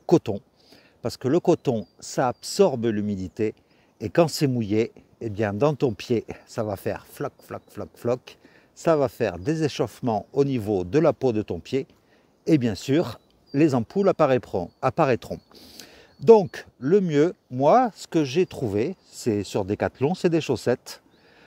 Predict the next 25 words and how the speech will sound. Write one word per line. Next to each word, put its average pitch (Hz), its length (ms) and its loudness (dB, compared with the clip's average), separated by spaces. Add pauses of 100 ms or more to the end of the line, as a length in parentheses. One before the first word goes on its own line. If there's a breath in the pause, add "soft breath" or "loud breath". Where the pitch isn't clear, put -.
(420 soft breath)
avec 123 260 2
des 127 100 4
renforcements 123 840 0
au 139 120 0
niveau 110 320 0
du 113 160 -6
talon, 110 420 0 (380 loud breath)
au 123 140 -2
niveau 107 400 0
des 139 180 2
pieds. - 340 -4 (760 soft breath)
Et, 123 260 4
euh, 107 80 4
franchement, 170 560 -4
ces - 180 -2
chaussettes-là 139 560 -2
sont 104 420 -4 (120)
très - 180 6
bien. 131 240 2 (2000 loud breath)
Elles 113 160 2
s'adaptent 120 500 0
bien 110 340 0
à 151 100 4
ton 107 200 -6
pied. 113 300 -6